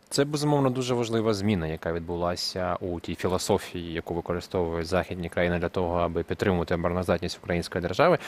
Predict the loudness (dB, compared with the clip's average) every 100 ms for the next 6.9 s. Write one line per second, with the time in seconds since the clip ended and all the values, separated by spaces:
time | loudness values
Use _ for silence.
0 | -10 -14 -6 0 4 6 4 2 4 4
1 | 4 4 6 6 6 4 2 0 0 2
2 | 2 2 2 4 4 2 -2 -2 0 0
3 | 0 0 2 2 4 2 2 2 2 4
4 | 4 4 0 -2 -4 0 0 2 0 0
5 | 2 4 2 0 -2 2 2 2 0 2
6 | 4 4 4 2 -2 -2 2 2